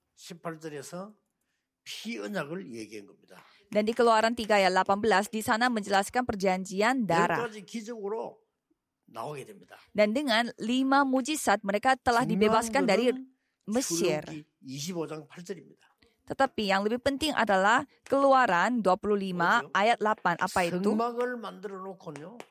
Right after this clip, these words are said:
Speaker 1: 이 중심으로 계속 이 언약을 누리는 사람들이 있었어요.
Speaker 2: Membangun kemah dan menikmati perjanjian itu secara
Speaker 1: 그냥
Speaker 2: terus-menerus.
Speaker 1: 언약이 아니죠.
Speaker 2: Bukan perjanjian
Speaker 1: 이때
Speaker 2: biasa.
Speaker 1: 나온 것이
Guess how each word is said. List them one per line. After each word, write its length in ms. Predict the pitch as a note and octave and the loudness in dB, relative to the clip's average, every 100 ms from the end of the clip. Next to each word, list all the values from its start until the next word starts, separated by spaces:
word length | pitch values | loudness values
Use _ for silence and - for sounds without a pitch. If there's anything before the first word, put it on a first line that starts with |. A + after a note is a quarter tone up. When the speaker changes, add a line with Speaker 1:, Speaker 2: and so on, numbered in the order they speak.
| _ - | _ -12
Speaker 1:
이 200 | G#3 B3 | -8 -6
중심으로 560 | G3+ F#3 F3 G#3 E3 C#3+ | -6 -8 -12 -12 -14 -14
계속 640 | - - - - - C4 | -14 -12 -12 -14 -14 -16
이 120 | A3+ B3 | -12 -10
언약을 280 | A3+ A3+ G3 | -8 -6 -6
누리는 240 | G#3+ G#3+ | -8 -10
사람들이 360 | F3 E3+ C#3 B2+ | -12 -14 -16 -20
있었어요. 280 | - _ _ _ - | -20 _ _ _ -2
Speaker 2:
Membangun 600 | A3+ B3 A#3+ B3 A#3+ A#3+ | 0 4 2 0 -4 0
kemah 480 | A3+ G#3+ G3+ F3+ C#4 | 0 2 2 2 4
dan 240 | A#3+ D4 D4 | 4 2 2
menikmati 520 | B3+ B3+ C4+ C4 D#4 | -2 0 0 0 0
perjanjian 600 | C4 G#3 G3+ G3 G3 G3 | -2 0 2 2 0 0
itu 440 | A#3 - - D#3 - | -4 -8 -6 -6 -6
secara 400 | - - F#3+ G#3 | -6 0 2 2
Speaker 1:
그냥 200 | A3 D4 | 2 2
Speaker 2:
terus-menerus. 760 | - A#3+ A#3 B3+ G#3+ E3+ - - | 2 0 0 2 2 0 -8 -14
Speaker 1:
언약이 80 | |
아니죠. 80 | - _ _ _ - | -20 _ _ _ -6
Speaker 2:
Bukan 260 | C4 D4 D4 | -2 0 0
perjanjian 560 | C4 A#3 B3 B3+ B3+ | 0 2 2 4 2
Speaker 1:
이때 120 | A#3 G#3 | 6 6
Speaker 2:
biasa. 280 | A#3 D#3+ C#3 | 4 2 -4
Speaker 1:
나온 320 | - D3+ C#3 | -4 -8 -12
것이 680 | B2 A2+ - F3 A3+ B3 | -16 -16 -12 -10 -10 -12